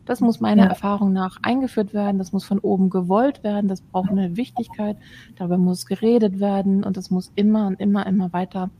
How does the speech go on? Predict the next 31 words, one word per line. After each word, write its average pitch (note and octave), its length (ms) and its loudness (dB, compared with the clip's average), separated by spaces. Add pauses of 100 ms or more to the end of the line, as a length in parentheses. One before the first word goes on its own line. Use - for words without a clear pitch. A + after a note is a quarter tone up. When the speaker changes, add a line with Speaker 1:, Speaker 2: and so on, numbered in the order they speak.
(300)
Speaker 1:
getrieben B3 440 0
werden, G3 380 -2 (460)
damit G#3 300 2
diese G3 160 0
Innovationen F#3+ 680 0
auch F3+ 180 -8
wirklich F3+ 600 -4 (100)
irgendwo F3 420 -4
dann F3 180 -4
in F#3 80 0
die A3 60 -2
Umsetzung F#3+ 520 -2
kommen F3+ 260 -6
können. F3+ 260 -10 (1400)
Speaker 2:
Ich - 160 -6
möchte G3+ 340 -2
dazu, G3 840 2 (220)
äh, G3 40 -2
noch F#3 560 -2
eine G#3 280 2
Sa-, F#3+ 340 0 (540)
äh, F#3+ 40 -4
Sache F#3+ 280 -4
sagen. G3+ 520 2 (720)
Und F#3 180 2
zwar F#3+ 640 2 (800)
habe A3 200 2
ich A3 100 0
erlebt, G3+ 340 4
dass - 260 -2
oft, - 360 -4